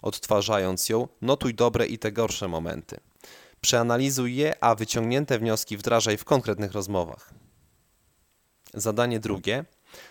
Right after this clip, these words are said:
Przysłuchuj się innym sprzedawcom podczas ich rozmów telefonicznych z klientami.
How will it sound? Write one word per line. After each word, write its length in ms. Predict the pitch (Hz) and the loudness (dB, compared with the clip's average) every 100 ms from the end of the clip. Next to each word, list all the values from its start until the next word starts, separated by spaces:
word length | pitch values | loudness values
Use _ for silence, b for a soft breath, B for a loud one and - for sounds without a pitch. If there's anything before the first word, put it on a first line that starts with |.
| - | -6
Przysłuchuj 460 | - - 220 214 | -4 0 0 2
się 220 | - 123 107 | 2 2 2
innym 200 | 110 101 | 0 -2
sprzedawcom 600 | - 104 95 - 104 104 | -4 0 0 0 -2 -2
podczas 420 | 104 - 101 - | -4 -2 -4 -4
ich 120 | 107 | -2
rozmów 320 | 107 98 98 | -2 0 -2
telefonicznych 720 | - 95 87 95 92 - 90 | 0 0 0 -2 -2 -2 -4
z 60 | - | -4
klientami. 600 | - 95 87 80 78 76 | -4 -4 -4 -4 -6 -8